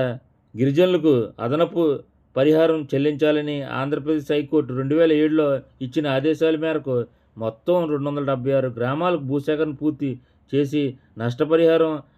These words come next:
ఆర్ఎన్ఆర్ ప్యాకేజీని చెల్లించే తరహాలో ప్ర-, ప్రాజెక్టులను నింపి నిర్మాణ పనులను చేపట్టవలసి ఉంది. ఇవన్నీ జరగకుండానే భూసేకరణ ఆర్ఎన్ఆర్ ప్యాకేజీని సుమారు లక్ష కోట్లు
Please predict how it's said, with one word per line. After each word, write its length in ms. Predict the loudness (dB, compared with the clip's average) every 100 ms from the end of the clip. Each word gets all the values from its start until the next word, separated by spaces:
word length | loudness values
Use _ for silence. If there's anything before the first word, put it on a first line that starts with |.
| -4
ఆర్ఎన్ఆర్ 520 | -2 0 2 0 0
ప్యాకేజీని 680 | 0 -2 2 0 0 -6
చెల్లించే 680 | -8 _ _ -2 0 0 0
తరహాలో 520 | 0 0 2 2 0
ప్ర-, 180 | -2 -8 -14 _ _ -2
ప్రాజెక్టులను 760 | 2 4 2 2 -2 0 -2 -6 _ _ _ _ -4
నింపి 320 | -4 0 0
నిర్మాణ 500 | 2 0 0 0 -2
పనులను 560 | 0 0 2 0 -2 -4 _ _ -2
చేపట్టవలసి 560 | 0 2 2 2 0 -2
ఉంది. 300 | -4 -6 -10 _ _
ఇవన్నీ 680 | -2 0 0 0 -2 -2 -4 _ _ _ _
జరగకుండానే 760 | -4 -2 0 -2 0 0 0 0
భూసేకరణ 680 | -2 -4 0 0 0 -2 -2
ఆర్ఎన్ఆర్ 680 | -2 -2 0 0 0 -2 -8 _ -4
ప్యాకేజీని 560 | -2 2 0 0 -6
సుమారు 560 | -6 -4 0 2 2 -2 _ _ _ _ _ -8
లక్ష 300 | -8 -6 0 2 2 -4 _ _ _ _
కోట్లు 580 | 0 0 2 0 0 -2